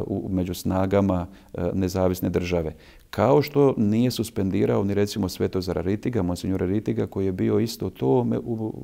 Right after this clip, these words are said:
među partizanima u šumi. E, tako da, ovaj, dopuštao je svećenicima da budu s narodom. Ono što nije dopuštao i pred izbore je on znao rezolutno odrezati.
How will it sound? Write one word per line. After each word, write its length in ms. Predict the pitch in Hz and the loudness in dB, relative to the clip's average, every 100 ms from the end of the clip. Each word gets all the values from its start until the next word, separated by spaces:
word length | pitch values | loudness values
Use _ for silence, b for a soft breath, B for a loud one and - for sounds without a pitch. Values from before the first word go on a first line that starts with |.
| 127 | -8
među 240 | 123 123 107 | -4 -2 -2
partizanima 680 | 107 104 101 104 107 90 85 b b b b b b b b b - | -4 -4 -2 0 0 -2 -6 b b b b b b b b b -4
u 140 | 104 | -2
šumi. 280 | 101 104 82 | 0 0 -2
E, 540 | - - - - - 95 90 87 87 98 | -4 -20 -20 -20 -8 -4 -2 -2 -4 -6
tako 340 | - 107 117 117 | -2 -2 2 0
da, 140 | 104 | 2
ovaj, 240 | 101 101 | 2 2
dopuštao 680 | 95 95 - 104 135 - 117 | 2 -2 0 2 2 4 2
je 100 | 95 | 4
svećenicima 1000 | - 101 107 117 104 92 - 95 92 85 - | 2 2 2 2 2 2 0 0 0 -4 -8
da 420 | 95 98 95 87 98 92 | -2 2 2 0 -2 2
budu 320 | 110 95 87 | 2 2 -2
s 140 | - | -4
narodom. 540 | 95 87 92 120 139 123 B B _ | -4 -2 0 2 0 0 B B _
Ono 280 | 101 123 120 | 2 4 4
što 200 | - 90 | 0 -2
nije 280 | 90 135 156 | 0 2 2
dopuštao 680 | 101 92 92 90 - 80 65 _ _ _ _ _ _ _ _ - | 0 -2 -4 -4 -4 -8 -8 _ _ _ _ _ _ _ _ -4
i 260 | 95 92 87 | 0 0 0
pred 200 | 92 87 | -4 0
izbore 400 | 104 104 107 95 | 0 2 0 2
je 60 | |
on 120 | 95 90 | 0 0
znao 420 | 92 101 90 85 - | 2 4 4 2 -2
rezolutno 580 | - 104 95 92 90 90 | 0 0 2 0 0 0
odrezati. 480 | 90 85 82 - - | 0 0 -2 -6 -12